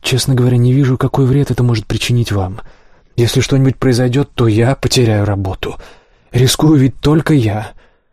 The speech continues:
На секунду она задумалась о своей учёбе в Ф Б Р.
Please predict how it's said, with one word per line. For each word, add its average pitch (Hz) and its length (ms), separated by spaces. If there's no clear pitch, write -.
На 117 100
секунду 117 360
она 110 120
задумалась 110 520
о 110 40
своей 113 360
учёбе 104 500
в - 240
Ф 95 80
Б 101 120
Р. 131 480